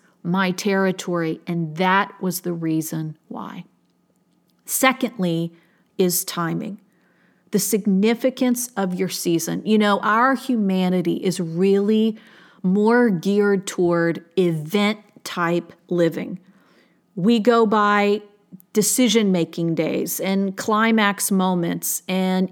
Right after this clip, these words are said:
events, things that we can characterize, define, put in a box that say, "Because this happened,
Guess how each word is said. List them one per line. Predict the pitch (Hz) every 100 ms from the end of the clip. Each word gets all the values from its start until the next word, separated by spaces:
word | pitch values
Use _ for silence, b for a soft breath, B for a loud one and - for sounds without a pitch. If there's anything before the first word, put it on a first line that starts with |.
| 190
events, | 185 165 214 170 - -
things | - 220 254 240
that | 208 190
we | 175 208
can | 202 190 175
characterize, | - 202 196 190 185 170 156 156 -
define, | - - 196 196 170 151
put | - 233
in | 202
a | 185
box | 151 175 165 - - - - B B B
that | B 196 190 -
say, | - 190 185 180 180 180 185 - 160
"Because | 214 208 220 208 -
this | 214 196 -
happened, | 180 175 175 165 165